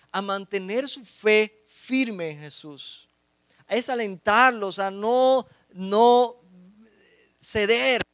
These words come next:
a las presiones. No nieguen a Jesús. Él está diciendo, "Ya yo pasé por eso. Yo no quiero que ustedes pasen por eso". No nieguen a Jesús. Cueste lo que cueste,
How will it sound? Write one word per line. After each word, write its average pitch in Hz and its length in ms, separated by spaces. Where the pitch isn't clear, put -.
a 170 100
las 190 140
presiones. 175 840
No 226 300
nieguen 262 560
a 185 60
Jesús. 156 640
Él 220 140
está 247 180
diciendo, 226 300
"Ya 226 120
yo 294 180
pasé 285 280
por 247 220
eso. 254 440
Yo 196 120
no 214 120
quiero 190 240
que 160 80
ustedes 147 280
pasen 123 360
por 131 180
eso". - 180
No 226 140
nieguen 190 400
a 147 80
Jesús. 139 500
Cueste 226 380
lo 202 140
que 165 120
cueste, 135 520